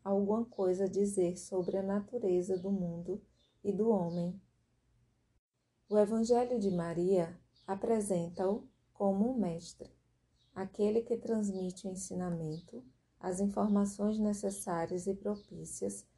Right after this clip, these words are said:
à reintegração do homem nele mesmo e na relação com sua fonte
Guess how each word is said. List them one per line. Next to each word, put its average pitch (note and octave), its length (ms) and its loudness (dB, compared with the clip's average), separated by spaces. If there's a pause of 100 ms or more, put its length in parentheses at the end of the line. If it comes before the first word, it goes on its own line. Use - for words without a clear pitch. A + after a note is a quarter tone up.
(160)
à F#3 100 -8
reintegração G#3 960 0
do F#3+ 140 2
homem G3 320 2
nele F#3 240 2
mesmo F3+ 580 -6 (400)
e G3 80 -6
na G#3 140 6
relação G#3 600 0
com G#3+ 200 -6
sua A3+ 280 -4
fonte G3 680 -6